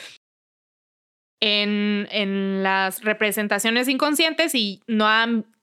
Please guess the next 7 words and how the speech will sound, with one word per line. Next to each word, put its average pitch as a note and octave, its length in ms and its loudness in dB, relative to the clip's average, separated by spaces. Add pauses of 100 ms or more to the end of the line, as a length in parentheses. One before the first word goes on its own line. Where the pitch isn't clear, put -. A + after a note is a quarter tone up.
escuchado A3+ 680 2
ese A3 180 2
capítulo, A#3+ 520 2
se G#3+ 100 -2
lo F#3+ 140 0
recomiendo G3 440 0
muchísimo, C#4 560 2